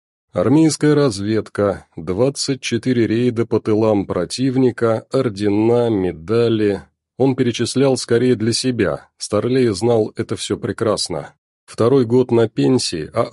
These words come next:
армия въелась так прочно, как будто только из отпуска вернулся.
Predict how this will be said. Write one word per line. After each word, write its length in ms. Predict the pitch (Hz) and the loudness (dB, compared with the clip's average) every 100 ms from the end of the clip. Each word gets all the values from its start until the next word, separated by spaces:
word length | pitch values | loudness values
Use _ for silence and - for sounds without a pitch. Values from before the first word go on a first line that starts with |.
| 139 | 0
армия 360 | 127 123 123 117 | 2 2 2 0
въелась 500 | 107 127 120 117 - | 0 0 2 -2 -2
так 280 | 147 - | -4 -4
прочно, 640 | _ 113 101 - 87 78 73 | _ -2 -2 -4 -6 -6 -4
как 200 | 113 113 | -4 -2
будто 300 | 120 127 131 | -2 -2 -4
только 480 | - 135 120 - 127 | 0 0 0 0 0
из 340 | - 131 113 | 0 -4 -2
отпуска 500 | 123 - 90 - - | -4 -4 -10 -8 -6
вернулся. 800 | 85 104 101 87 78 - 80 82 | -2 0 0 -2 -4 -10 -14 -20